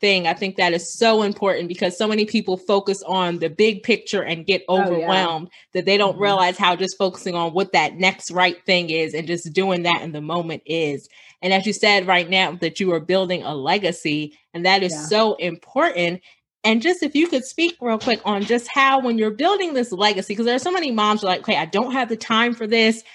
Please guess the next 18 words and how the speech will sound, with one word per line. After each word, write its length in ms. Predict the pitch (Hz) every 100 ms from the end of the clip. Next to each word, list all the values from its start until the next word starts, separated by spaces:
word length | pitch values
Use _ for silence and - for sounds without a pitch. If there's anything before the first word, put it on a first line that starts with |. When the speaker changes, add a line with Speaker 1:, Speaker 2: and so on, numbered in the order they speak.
| - _ -
Speaker 1:
I 80 | 302
Speaker 2:
Mm-hmm. 60 | 339
Speaker 1:
cannot 460 | 233 196 226 233 -
focus 320 | 220 208 196
on 140 | 190 185
my 140 | 180
dreams 360 | 180 190 196 185
and 160 | 175 170
goals." 520 | 220 269 185 170 175 - _ _
Like, 180 | 214 208
how 280 | - 339 440
can 160 | 381
a 60 | 302
mom 220 | 262 254
find 300 | 233 240 240
that 180 | 220 180
motivation? 800 | 214 196 175 165 294 330 226 190
Because 440 | 185 - 208 185